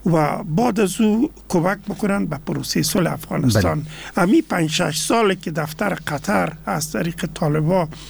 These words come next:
Speaker 1: در قطر ایجاد شد، خود از یک نمونه است که کشورهای عربی، اه، زمینهٔ تماس با طالبان را دارند، زمینهٔ فرستادن پول با طالبان را دارند، زمینهٔ از این را دارند که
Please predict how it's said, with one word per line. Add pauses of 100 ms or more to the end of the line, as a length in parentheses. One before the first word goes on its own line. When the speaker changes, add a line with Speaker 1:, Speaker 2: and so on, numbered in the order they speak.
(480)
Speaker 1:
در
قطر
ایجاد (100)
شد، (100)
خود
از
یک (120)
نمونه
است
که
کشورهای
عربی، (480)
اه، (100)
زمینهٔ
تماس
با
طالبان
را
دارند،
زمینهٔ
فرستادن
پول
با
طالبان
را
دارند،
زمینهٔ
از
این
را
دارند
که